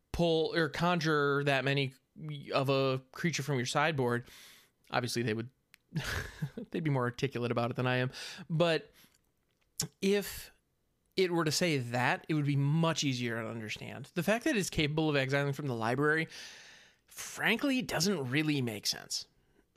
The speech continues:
And it just adds some confusion to the mix. So that's unfortunate, but at the end of the day, this is a cool card. It does some really interesting things,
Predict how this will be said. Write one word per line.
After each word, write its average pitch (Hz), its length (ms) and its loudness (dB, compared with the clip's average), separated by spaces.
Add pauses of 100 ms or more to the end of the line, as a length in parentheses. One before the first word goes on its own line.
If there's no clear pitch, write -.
And 147 240 2
it 139 160 0
just 165 340 0
adds 135 260 0
some 131 220 0
confusion 113 480 -6
to 92 80 -10
the 85 80 -10
mix. - 460 -4
So 190 260 2
that's 247 240 0
unfortunate, 170 760 0 (380)
but 175 180 2
at 180 80 -2
the 214 120 2
end 214 100 2
of 156 80 0
the 143 60 2
day, 139 480 2
this 131 420 -2
is 165 140 0
a 139 60 0
cool 127 200 -4
card. 135 420 -2 (300)
It 156 160 0
does 151 220 2
some 151 120 2
really 143 220 2
interesting 139 380 -2
things, 175 340 0